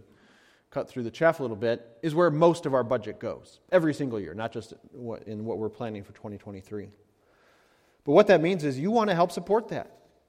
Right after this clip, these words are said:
You want to get behind the budget of your local church. And if this isn't your local church, give to the budget of your local church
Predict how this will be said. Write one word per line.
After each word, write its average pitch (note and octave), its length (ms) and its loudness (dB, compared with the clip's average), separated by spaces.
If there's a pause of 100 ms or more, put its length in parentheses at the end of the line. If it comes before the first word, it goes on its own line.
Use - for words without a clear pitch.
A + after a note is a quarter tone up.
(220)
You G3 120 -2
want A3 160 4
to F#3+ 40 2
get G#3 180 2
behind F#3+ 640 -4 (1160)
the E3+ 100 0
budget F#3+ 340 6
of D3 120 2
your G3+ 160 10
local G3+ 240 4
church. G#3+ 300 2
And D#3+ 60 -2
if C#3+ 60 -4
this F3 140 -2
isn't F#3+ 240 -2
your F#3 120 6
local G3+ 280 4
church, G#3+ 340 0 (160)
give F3+ 300 4 (340)
to - 100 -12
the G3+ 80 2
budget G#3 300 6
of A3 80 0
your A3+ 160 8
local A3 260 6
church G#3 400 0